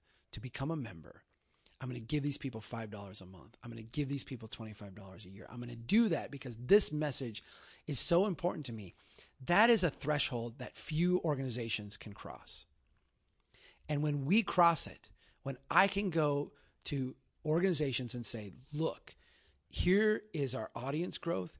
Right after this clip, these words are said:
Here is our member growth. Here is our roster of committed people." That gives me so much credibility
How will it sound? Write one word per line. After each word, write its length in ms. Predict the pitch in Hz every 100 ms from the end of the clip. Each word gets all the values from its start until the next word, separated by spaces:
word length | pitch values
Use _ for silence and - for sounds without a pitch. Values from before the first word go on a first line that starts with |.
| _
Here 360 | - 170 175 175
is 260 | 165 113
our 140 | 107 107
member 420 | 113 139 151 170
growth. 380 | 156 165 160 -
Here 500 | - - 185 180 -
is 180 | - 117
our 140 | 117 117
roster 560 | 113 123 123 - 147
of 220 | 123 120 -
committed 560 | - 127 127 156 151
people." 480 | - 139 - 73 - _ _ _ _ _ _ _ _ _ _ _ _ _ - 110
That 280 | 139 139 - 131
gives 260 | 123 120 101
me 220 | 107 98
so 380 | - - - 147
much 240 | 139 131
credibility 760 | - 127 113 107 92 71 58